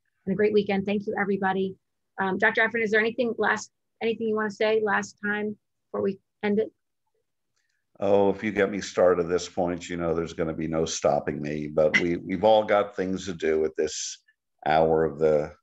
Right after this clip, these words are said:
Speaker 2: evening, especially the folks in Europe who are well past midnight. Um, so let's just bring it to a close.
Speaker 1: All right, well, Doctor Affern, thank you so much again. Everybody really appreciates your time in doing these.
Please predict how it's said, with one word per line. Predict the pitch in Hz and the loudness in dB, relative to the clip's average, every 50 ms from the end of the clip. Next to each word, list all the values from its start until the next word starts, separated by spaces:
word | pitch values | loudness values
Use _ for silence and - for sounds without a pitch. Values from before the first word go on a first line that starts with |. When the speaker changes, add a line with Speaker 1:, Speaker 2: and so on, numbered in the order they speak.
| _ _ _ _ | _ _ _ _
Speaker 2:
evening, | - 80 78 78 73 73 82 80 80 80 | -6 -4 -4 -4 -2 -2 -2 0 0 0
especially | 78 - - - 92 85 - - 73 76 78 73 | -2 0 4 4 4 4 2 -2 -2 -2 -2 -2
the | 73 73 | -2 -4
folks | - - 82 80 80 - - - | 0 0 0 0 0 -4 -8 -6
in | 76 71 73 73 71 - - - - - - _ _ _ _ _ _ _ _ | -6 -4 -4 -6 -8 -10 -16 -20 -20 -20 -20 _ _ _ _ _ _ _ _
Europe | - 90 92 87 82 76 73 73 - - | -2 2 4 6 6 8 6 6 4 2
who | 104 87 80 | 0 0 2
are | 76 73 76 | 2 0 0
well | 76 78 78 78 80 82 | 2 4 6 6 4 2
past | - 80 71 71 76 - - - | 2 -2 -2 -2 -2 -4 -6 -6
midnight. | 76 73 69 - 76 71 69 73 - - _ _ - _ _ - _ _ - - | -6 -6 -6 -4 -4 -2 -2 -2 -4 -6 _ _ -20 _ _ -20 _ _ -16 -14
Um, | 52 50 - - - 50 50 50 50 50 50 - 50 - | -12 -10 -10 -8 -6 -6 -8 -8 -8 -10 -12 -14 -14 -10
so | - - 76 78 78 76 76 78 - _ - - - _ _ _ | -2 0 2 2 2 2 0 -4 -10 _ -20 -20 -20 _ _ _
let's | 107 98 95 - | 2 2 2 2
just | 98 80 - - | -2 -4 -4 -2
bring | 82 78 73 | -2 -2 -2
it | 73 71 | -2 -2
to | - 80 76 | 0 0 0
a | 73 | 0
close. | - - 71 - - - 76 - - - - _ _ _ _ _ _ _ _ _ - - - - - - | 0 0 2 2 2 0 0 -4 -8 -12 -16 _ _ _ _ _ _ _ _ _ -20 -20 -20 -20 -6 0
Speaker 1:
All | 214 220 | 2 4
right, | 214 214 208 202 | 4 4 4 4
well, | 214 - 208 | 2 0 -2
Doctor | 208 208 208 208 202 | -2 -2 -2 -2 -2
Affern, | 202 208 196 - | -4 -4 -2 -2
thank | 214 220 208 - | -2 -2 -2 2
you | 233 226 220 208 202 | 6 6 6 6 4
so | 202 - 233 214 | 0 -4 -2 -2
much | 220 226 220 - | -2 -2 -2 -4
again. | 208 - 208 202 202 196 196 196 - | -2 0 2 2 4 2 2 0 0
Everybody | 214 196 214 202 202 202 202 185 | 2 2 2 2 4 2 2 2
really | 180 190 202 202 202 | 4 4 4 4 4
appreciates | 202 202 208 196 196 - 185 - _ | 2 0 -2 -2 -2 -4 -6 -6 _
your | 202 190 - - | -8 -8 -6 -2
time | - 185 185 190 190 | 0 2 2 2 2
in | 185 185 | -2 -2
doing | 180 190 185 190 190 190 185 | -2 -2 -2 0 -2 -2 -2
these. | 185 185 190 185 170 - | -2 -4 -4 -4 -6 -8